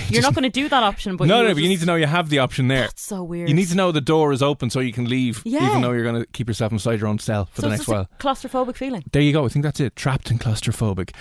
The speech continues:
Speaker 1: Uh, Crossy has just tweeted in saying, "Walks. Can't stand the walks." And then people thinking their Twitter is a rolling covid service when we have the actual news reports.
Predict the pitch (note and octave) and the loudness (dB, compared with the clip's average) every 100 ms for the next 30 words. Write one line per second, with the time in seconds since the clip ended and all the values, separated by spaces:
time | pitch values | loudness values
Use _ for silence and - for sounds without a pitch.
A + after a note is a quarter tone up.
0 | - - F2+ - F3 G3+ G#3 F3+ E3 - | -18 -6 -4 2 4 4 4 4 2 2
1 | D#3 - D#3 C#3+ B2+ C3 B2 A#2 A2+ B2 | 0 2 2 4 2 2 2 0 0 2
2 | B2+ - - - _ _ _ - D3 - | 2 0 -8 -10 _ _ _ 0 0 2
3 | D#3 D#3 D3 B2 A#2 - B2+ B2+ A#2 G#3+ | 0 2 2 2 0 -2 -2 -2 0 0
4 | B3+ C4 A3+ G#3+ F#3+ E3+ - E3 D#3 B2 | 2 0 0 0 2 0 0 -2 0 0
5 | A#2+ C#3+ E3 D3 D3+ D#3+ B2+ - G#2 C3 | 0 2 2 0 -2 -2 -2 -4 -4 -4
6 | A2+ A2+ A2 G#2+ G#2+ - G#2+ G#2+ G#2+ A2+ | -2 -2 -2 -4 -6 -4 -4 -2 -4 -6